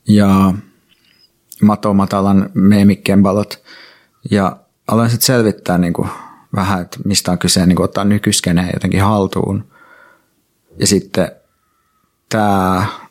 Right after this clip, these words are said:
no ensinnäkin totesin, että okei, Pontus on oikeassa, että nää välillä on niinku hyvinkin, hyvinkin silleen niinku moraaliin vetoavia ja sellaisia jotenkin kunnollisia. Mut sit, et nopeasti tästä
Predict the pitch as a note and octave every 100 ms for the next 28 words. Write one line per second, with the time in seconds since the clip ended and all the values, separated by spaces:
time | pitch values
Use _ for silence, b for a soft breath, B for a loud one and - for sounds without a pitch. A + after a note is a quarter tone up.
0 | - A2 A#2+ C3 A2+ - G#2 G#2 F#2+ F#2+
1 | G2+ F#2 G#2+ F#2 - G#2 G#2+ G#2+ - G#2
2 | - B B B B B B - G2+ G2+
3 | F#2+ - - _ G#2 G#2 G2+ G2 G2 G2+
4 | A2 A#2 G#2 F#2+ - - A#2 A#2+ B2 G#2
5 | F#2+ F#2+ F#2 F#2 F#2+ - G#2+ G2+ G#2 G#2
6 | G2+ F#2 F#2+ F#2 F#2 G2 F#2 F#2 F#2 G2
7 | F#2+ F#2+ G2 F#2+ G2+ - G#2+ G#2+ G2+ F#2+
8 | G2+ G2 G#2+ - B B B B B B
9 | B B B B B _ - G2+ G#2+ G#2
10 | G2+ G#2+ G2+ A2 G2+ F#2+ F#2 F#2 -